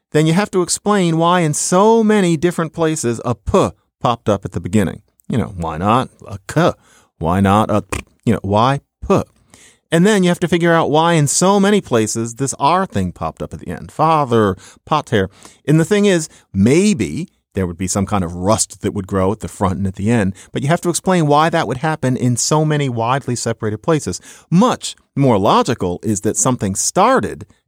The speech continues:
as something like pater, and it lost its front, and it lost its back. And so in some places you've got things like ather or ata. And that means, what was the first consonant of it? So was it p as in pater? Was it f as in father? Was it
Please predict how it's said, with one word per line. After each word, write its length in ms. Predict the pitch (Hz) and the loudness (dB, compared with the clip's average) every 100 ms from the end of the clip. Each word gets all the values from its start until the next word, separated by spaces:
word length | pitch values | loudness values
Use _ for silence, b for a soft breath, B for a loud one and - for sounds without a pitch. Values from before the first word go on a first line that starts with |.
| - | -2
as 360 | 104 98 92 - | 0 2 0 -4
something 440 | - 127 - 104 | 0 0 2 0
like 280 | 95 95 - | 2 0 -2
pater, 640 | - 104 - 80 78 107 139 | -2 -2 -2 -8 -6 -4 0
and 180 | 104 98 | 0 2
it 140 | 101 - B | 0 -6 B
lost 460 | - 90 95 92 - | -2 2 4 2 -2
its 140 | - | -6
front, 380 | - 104 90 101 | -4 -2 0 -2
and 100 | 98 | -4
it 80 | 95 | -6
lost 320 | 90 85 - | -4 -4 -4
its 120 | - | -6
back. 280 | - 95 80 | -2 -2 0
And 100 | 95 | -2
so 100 | 104 | 0
in 80 | 92 | 0
some 180 | - 98 | 0 0
places 360 | 101 85 87 | 0 -2 -4
you've 100 | 85 | -8
got 200 | - 85 | -6 -4
things 220 | - 95 95 | 0 0 2
like 200 | 90 - B B | -2 -4 B B
ather 440 | 107 101 76 107 - _ | -2 -2 -6 -10 -10 _
or 260 | 101 95 87 | -2 -2 0
ata. 380 | 127 117 - - b b b b b b | -2 -2 -6 -12 b b b b b b
And 140 | 180 | 2
that 160 | 196 214 | 2 2
means, 520 | 254 254 85 - - _ _ | 2 2 0 -6 -16 _ _
what 260 | - 190 - | -2 0 0
was 120 | 247 | -4
the 100 | - | -4
first 280 | - 196 - | 0 0 0
consonant 460 | 180 156 - 85 64 | -2 -2 -2 -4 -6
of 100 | - | -12
it? 160 | - | -10
So 240 | - 117 - | -2 -2 0
was 180 | 113 110 | -2 -2
it 120 | - _ | -4 _
p 160 | - 240 233 - | -4 -4 -4 -8
as 120 | 131 | -2
in 120 | 123 | -2
pater? 560 | - 147 147 147 143 151 | 0 -2 -2 -4 -6 -8
Was 200 | - 117 | -4 -2
it 120 | - - | -2 -4
f 320 | - - 214 - _ _ | -6 -2 0 -2 _ _
as 140 | 110 - | -6 -2
in 120 | 101 | -2
father? 480 | - 147 147 147 156 b b | 0 0 0 -2 -4 b b
Was 100 | 113 | -2
it 120 | 110 | -2